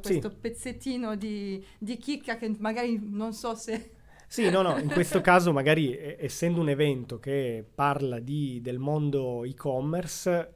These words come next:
Speaker 1: ehm, a livello di parole chiave che potrebbero intercettare persone che sono interessate a questo argomento,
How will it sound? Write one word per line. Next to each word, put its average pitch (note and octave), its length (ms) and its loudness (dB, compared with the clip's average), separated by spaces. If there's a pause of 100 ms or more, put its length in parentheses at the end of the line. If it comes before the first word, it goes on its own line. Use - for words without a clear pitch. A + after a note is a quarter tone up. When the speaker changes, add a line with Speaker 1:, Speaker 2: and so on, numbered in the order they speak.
Speaker 1:
ehm, A#2 840 -8 (320)
a C#3+ 60 -4
livello D3+ 420 2
di C#3+ 340 -2
parole C#3+ 380 0
chiave C#3 460 0
che A#2 140 -10
potrebbero B2 640 2
intercettare B2 1120 -4
persone B2+ 600 -6
che A#2+ 100 -10
sono B2+ 200 -8
interessate B2 560 -4
a - 20 -8
questo C#3 280 -6
argomento, D#3 600 -2